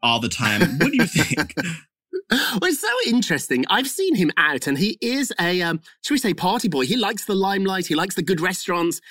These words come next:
Speaker 2: He likes going out and about in New York City when we could. We will be again soon, I hope. Mary-Kate never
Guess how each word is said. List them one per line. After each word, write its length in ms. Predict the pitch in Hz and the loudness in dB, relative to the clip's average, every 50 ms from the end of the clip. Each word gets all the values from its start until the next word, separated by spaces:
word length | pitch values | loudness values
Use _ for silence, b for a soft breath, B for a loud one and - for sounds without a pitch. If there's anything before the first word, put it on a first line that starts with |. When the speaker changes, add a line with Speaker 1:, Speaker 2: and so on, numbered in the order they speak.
| B B B | B B B
Speaker 2:
He 80 | 151 | 0
likes 240 | 160 180 208 208 - | 0 0 0 -2 -4
going 320 | - 185 170 175 170 165 165 | -2 -2 0 0 0 0 0
out 260 | 160 165 170 170 - | 0 0 -2 -2 -2
and 120 | 170 156 | -2 -2
about 360 | 156 - 175 170 170 165 - | 0 0 0 -2 -2 -2 -2
in 140 | 165 147 147 | 0 0 2
New 60 | 156 175 | 2 2
York 200 | 170 151 - - | 0 0 -2 -4
City 260 | - 156 135 - 147 | -6 -6 -2 -2 -2
when 120 | 151 143 | 0 0
we 120 | 143 143 131 | 0 -2 -2
could. 340 | - - 247 247 226 190 165 | -2 -2 0 0 2 2 2
We 100 | 147 143 | 0 0
will 220 | 147 151 151 143 | 0 -2 -2 -2
be 260 | 135 147 143 135 131 b b b b b b | -2 -2 -2 -2 -4 b b b b b b
again 300 | - 113 139 131 127 123 | -10 -4 -2 0 0 0
soon, 320 | 123 - - 143 139 131 127 | -2 -2 0 0 2 2 2
I 120 | 123 120 | 0 0
hope. 320 | 120 156 220 220 185 - b b b b - | -2 -2 -2 -2 -2 -4 b b b b -2
Mary-Kate 580 | 180 214 254 262 - - 320 339 339 - - - - | 0 0 0 0 -2 -2 0 0 0 -2 -4 -6 -2
never 580 | 185 170 165 170 185 190 208 196 - 302 359 | 0 0 2 2 2 0 -2 -4 -6 -6 -6